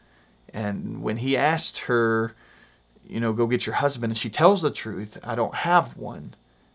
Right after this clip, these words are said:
But she told it in a deceptive way to really hide the fact that, um, she didn't want him to recognize the real truth.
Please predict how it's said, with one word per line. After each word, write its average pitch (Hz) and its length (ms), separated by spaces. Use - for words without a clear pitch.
But 127 200
she 123 240
told 175 320
it 165 80
in 127 100
a 120 80
deceptive 120 720
way 120 460
to 117 240
really 139 480
hide 127 720
the 110 80
fact 113 540
that, 104 420
um, 104 220
she 127 200
didn't 117 200
want 113 160
him 110 200
to 107 80
recognize 104 560
the 95 100
real 110 280
truth. - 520